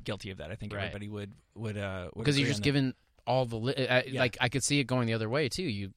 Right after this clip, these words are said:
Speaker 2: you're, you've been writing network T V for years. Suddenly, you just have
Speaker 1: You're free.
Speaker 2: all, yeah, you're completely free. Um, but yeah, I think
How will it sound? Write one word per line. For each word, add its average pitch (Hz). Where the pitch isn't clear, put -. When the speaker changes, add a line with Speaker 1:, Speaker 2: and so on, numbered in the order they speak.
Speaker 2:
you're, 110
you've 107
been 107
writing 107
network 110
T -
V 107
for 107
years. 123
Suddenly, 110
you 110
just 107
have 107
Speaker 1:
You're 131
free. 151
Speaker 2:
all, 110
yeah, 120
you're 101
completely 107
free. 95
Um, 98
but -
yeah, 98
I 101
think -